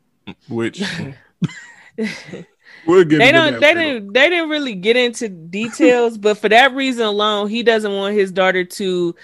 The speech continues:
Speaker 2: get rid of her maiden name. And here's the thing, it's not your decision. It's
Speaker 1: Yeah.
Speaker 2: just not.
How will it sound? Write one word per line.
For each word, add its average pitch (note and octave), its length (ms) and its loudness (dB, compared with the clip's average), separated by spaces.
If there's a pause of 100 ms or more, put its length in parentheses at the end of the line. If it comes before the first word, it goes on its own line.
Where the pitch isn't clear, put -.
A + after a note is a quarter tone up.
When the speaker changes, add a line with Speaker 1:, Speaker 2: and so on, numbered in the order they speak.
(320)
Speaker 2:
get F#3+ 180 2
rid F#3 160 0
of F3+ 80 -6
her F#3 160 0
maiden F#3 420 2
name. E3+ 380 0
And F3+ 100 -4
here's C4+ 280 -2
the B3 80 -10
thing, E3+ 580 -4 (320)
it's A3+ 200 -2
not C4 260 -2
your B3 100 -4
decision. A3 600 -6 (500)
It's C4 180 2
Speaker 1:
Yeah. G#3+ 100 -6
Speaker 2:
just A#3+ 80 -8
not. G#3+ 360 -2